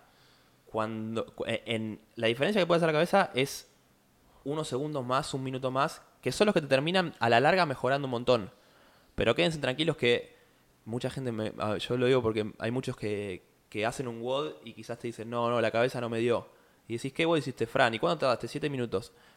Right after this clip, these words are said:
No, no es que te, no te dio la cabeza. O sea, el cuerpo no te está dando. Por ma-, la cabeza quizá te mejora un, un minuto, pero bajás a seis.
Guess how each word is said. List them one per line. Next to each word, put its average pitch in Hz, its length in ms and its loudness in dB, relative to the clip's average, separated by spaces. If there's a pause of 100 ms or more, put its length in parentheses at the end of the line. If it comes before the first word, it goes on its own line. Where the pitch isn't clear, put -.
(120)
No, 135 80 -6
no 175 80 -2
es 180 60 -2
que - 100 -8
te, 98 200 -4
no 110 140 -4
te 110 80 -4
dio 110 80 2
la 107 80 0
cabeza. 98 440 -2
O - 60 -14
sea, 101 240 -4
el 98 140 -10
cuerpo 160 340 4
no 117 60 2
te 117 60 -2
está 123 160 4
dando. 127 260 4
Por 107 120 -2
ma-, 117 160 0
la 107 120 -4
cabeza 147 520 0
quizá 120 220 -4
te 151 80 0
mejora 123 240 4
un, 127 160 0
un 117 80 -4
minuto, 147 420 0
pero 110 120 0
bajás 127 200 -4
a 120 40 -8
seis. 165 420 -6